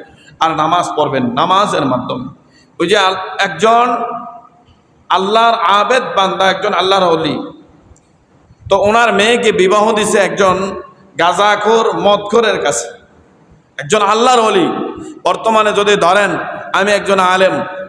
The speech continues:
আমার একটা মেয়ে থাকে, আমি জিন্দিগি তো মদখোর আর গাঁজাখোরের কাছে আমার মাইয়া বিয়া দিমু? ও কোশ্চিন কালেও দিমু না, আপনিও দিবেন না। আরে, গাঁজা খায় সারাদিন, মদ খায়, এর কাছে মেয়ে বিয়ে দেব, কোশ্চিন কালেও সম্ভব না।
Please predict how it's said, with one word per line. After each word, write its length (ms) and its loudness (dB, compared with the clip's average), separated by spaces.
আমার 280 2
একটা 220 0
মেয়ে 300 2
থাকে, 600 -2
আমি 220 0
জিন্দিগি 560 0
তো 440 0
মদখোর 400 0
আর 140 0
গাঁজাখোরের 580 0
কাছে 200 -4
আমার 180 0
মাইয়া 260 0
বিয়া 200 2
দিমু? 260 0
ও 140 0
কোশ্চিন 420 0
কালেও 300 2
দিমু 280 0
না, 240 -10
আপনিও 420 2
দিবেন 300 2
না। 220 -2
আরে, 140 2
গাঁজা 340 2
খায় 200 0
সারাদিন, 460 0
মদ 160 2
খায়, 220 0
এর 120 0
কাছে 220 -2
মেয়ে 280 2
বিয়ে 180 4
দেব, 240 -2
কোশ্চিন 440 -2
কালেও 260 2
সম্ভব 400 -2
না। 180 -2